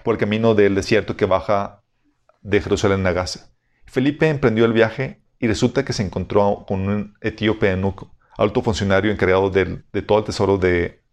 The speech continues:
de la Candace, reina de los etíopes. Y ya sabes el resto de la historia, cómo empezó a predicar el evangelio.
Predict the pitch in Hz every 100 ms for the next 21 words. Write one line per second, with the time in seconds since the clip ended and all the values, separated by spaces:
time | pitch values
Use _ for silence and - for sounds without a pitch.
0 | - 90 87 87 87 98 92 - - _
1 | - 95 92 92 80 92 - - 90 85
2 | 110 - - _ - _ - 107 95 87
3 | 87 - - 90 - 92 78 95 95 92
4 | - 101 92 90 98 92 85 110 139